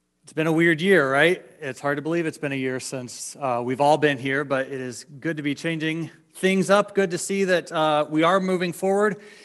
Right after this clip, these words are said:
It feels like, as we've talked about a lot today, a lot of transition is happening,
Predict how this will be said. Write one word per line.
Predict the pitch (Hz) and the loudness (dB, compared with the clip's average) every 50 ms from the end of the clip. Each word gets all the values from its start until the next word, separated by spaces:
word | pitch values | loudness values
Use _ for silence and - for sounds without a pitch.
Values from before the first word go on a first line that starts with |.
| - _ | -10 _
It | - 180 180 | 0 0 2
feels | - 208 240 240 196 | 4 4 4 6 6
like, | 190 190 208 208 208 | 8 6 6 6 6
as | - - | 4 4
we've | 170 180 | 2 0
talked | - - 196 196 196 | 2 2 2 2 2
about | 185 185 175 | 2 4 4
a | |
lot | 175 185 185 180 | 6 4 4 4
today, | - 170 160 151 156 151 151 - - - _ _ - | 2 0 2 2 2 0 -2 -6 -20 -20 _ _ -6
a | - 135 | -2 0
lot | 131 143 160 175 | 2 2 2 2
of | 175 | 0
transition | - - 180 180 165 143 165 151 - 175 | -2 -2 -2 -2 0 0 -2 -2 -2 -4
is | 165 156 - | -4 -2 0
happening, | 160 156 156 151 160 139 123 120 113 117 | 0 0 0 0 0 -2 -4 -4 -8 -12